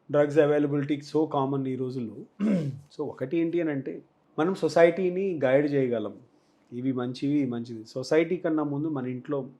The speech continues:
మన అమ్మలు, నాన్నలు వాళ్ళే మనల్ని గైడ్ చేస్తారు ఏది మంచిది అని. ముందు వాళ్ళ మాట వినటం స్టార్ట్ చేస్తే ఆటోమేటిక్‌గా సొసైటీ ఫార్టీ ఫిఫ్టీ పర్సెంట్ బాగైపోతుంది. ఆ తర్వాత ఫ్రెండ్స్ ఇన్‌ఫ్లుయెన్స్, ఆ last is a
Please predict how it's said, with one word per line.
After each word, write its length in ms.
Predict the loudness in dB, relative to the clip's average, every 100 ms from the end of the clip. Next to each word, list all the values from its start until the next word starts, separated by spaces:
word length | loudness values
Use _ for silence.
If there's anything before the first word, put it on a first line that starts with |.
| -12
మన 100 | -8
అమ్మలు, 320 | -6 -4 -4 -4
నాన్నలు 340 | -4 -6 -8
వాళ్ళే 320 | -6 -2 -2
మనల్ని 240 | -2 -4 -4
గైడ్ 200 | -4 -4
చేస్తారు 340 | -8 -14 -20 -20 _ _ _ _ _ _ _ -4
ఏది 160 | -2 0
మంచిది 360 | 0 -2 -6
అని. 120 | -10 -10 _ _ _ _ _ _ -8
ముందు 140 | 0
వాళ్ళ 320 | 6 8 8 6
మాట 260 | 2 0
వినటం 320 | -2 -2 -4
స్టార్ట్ 340 | -4 -4 -2 -4
చేస్తే 200 | -6 -4
ఆటోమేటిక్‌గా 480 | -4 -4 -6 -6 -6
సొసైటీ 460 | -6 -4 -6 -6
ఫార్టీ 300 | -6 -6 -6
ఫిఫ్టీ 220 | -10 -10
పర్సెంట్ 360 | -12 -10 -8 -4
బాగైపోతుంది. 640 | -4 -4 -8 -10 -18 -20 _ _ _ _ _ _ _ _ _ _ _ _ -6
ఆ 100 | -2
తర్వాత 360 | 4 4 4
ఫ్రెండ్స్ 400 | 0 -2 -2 -2
ఇన్‌ఫ్లుయెన్స్, 580 | -6 -8 -14 -18 -20 -20 -20 _ _ _ _ _ _ -20
ఆ 80 | -18
last 640 | -16 -12 -8 -6 -6 -6 -6
is 60 |
a 60 | -4